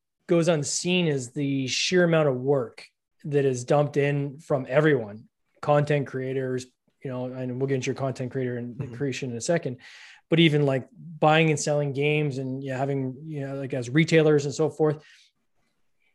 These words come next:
Speaker 1: This is an immense amount of work for very, very small returns. And most of the people are doing, are doing because they love the industry,
Speaker 2: Yep.
Speaker 1: not because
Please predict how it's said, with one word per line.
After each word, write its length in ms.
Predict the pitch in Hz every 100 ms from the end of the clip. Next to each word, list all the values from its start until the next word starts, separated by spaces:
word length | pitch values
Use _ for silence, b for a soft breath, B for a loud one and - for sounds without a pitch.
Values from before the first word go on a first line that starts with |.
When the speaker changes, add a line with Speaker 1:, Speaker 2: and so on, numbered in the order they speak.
| -
Speaker 1:
This 260 | 143 220 226
is 120 | 170
an 100 | 160
immense 460 | 147 147 165 190
amount 240 | 175 156 147
of 80 | 139
work 200 | 151 156
for 120 | 135
very, 380 | 127 143 160 156
very 220 | 147 135
small 260 | - 143
returns. 520 | 131 123 147 131 120 110
And 160 | 135
most 320 | 151 170 196
of 60 | 226
the 20 |
people 200 | 180 165
are 60 | 147
doing, 280 | 147 143 139
are 80 | 127
doing 180 | 139 127
because 280 | 123 139
they 140 | 127 131
love 520 | 127 135 139 131 120 _ -
the 180 | 127 180
industry, 580 | 214 - - 120 127 127
Speaker 2:
Yep. 280 | 117 110 - b b b -
Speaker 1:
not 360 | 143 165 185 185
because 800 | 170 165 151 147 139 127 -